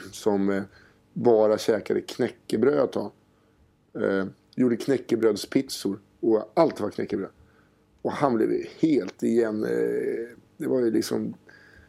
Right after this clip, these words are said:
det var ju helt kört. Det var ju stopp. Det var ju så mycket fibrer i arslet på den killen. Han, det gick ju inte. Så att han, eh, eh, till slut <laughs> fick luba upp fingrarna och försöka dra ut en korv. <laughs>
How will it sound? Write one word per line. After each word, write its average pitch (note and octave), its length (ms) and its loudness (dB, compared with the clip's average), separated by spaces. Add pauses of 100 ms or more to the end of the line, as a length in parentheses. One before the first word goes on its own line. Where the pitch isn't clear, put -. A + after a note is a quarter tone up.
(200)
det - 100 0
var D3 80 6
ju B2+ 80 8
helt A2+ 180 2
kört. C#3+ 400 2
Det C#3+ 60 4
var D3+ 40 6
ju D3 60 4
stopp. - 320 2 (100)
Det - 80 -4
var C3 40 4
ju C3 40 0
så C#3 80 0
mycket C#3+ 220 2
fibrer B2+ 340 2
i B2+ 40 2
arslet A#2 280 2
på A#2+ 60 6
den B2+ 140 2
killen. A2 240 2
Han, A#2+ 120 0 (120)
det B2+ 60 4
gick C3 160 0
ju D3 60 4
inte. - 200 -2 (840)
Så - 140 0
att A#2+ 100 2
han, B2+ 380 0
eh, C3+ 60 2
eh, C3+ 380 2 (300)
till C#3 120 2
slut B2 340 0 (520)
<laughs> - 480 -20 (120)
fick B2+ 220 0
luba C3 400 6
upp C3 260 0
fingrarna C3 380 2
och G#2+ 180 -2
försöka A#2+ 320 2
dra B2+ 540 4
ut G#2+ 200 2
en A2+ 100 0
korv. A2 420 0 (160)
<laughs> G3 220 2